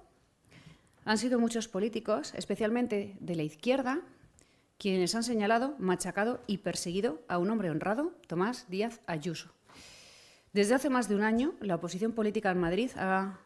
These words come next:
vivido de verter graves acusaciones en diferentes vídeos, entrevistas e intervenciones parlamentarias. Ha buscado el linchamiento civil de una persona alejada de la política, ajena por completo a ella,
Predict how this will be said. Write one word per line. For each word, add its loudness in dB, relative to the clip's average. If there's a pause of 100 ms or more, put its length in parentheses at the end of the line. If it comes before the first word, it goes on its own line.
vivido 0
de 0
verter 0
graves 0
acusaciones -4
en 0
diferentes -2
vídeos, -2
entrevistas -2 (100)
e 0
intervenciones -2
parlamentarias. -6 (1400)
Ha 6
buscado 6
el 6
linchamiento 2
civil -2 (300)
de 2
una 4
persona 0
alejada 0
de 0
la -4
política, -4 (120)
ajena 0
por -4
completo -4
a 0
ella, -2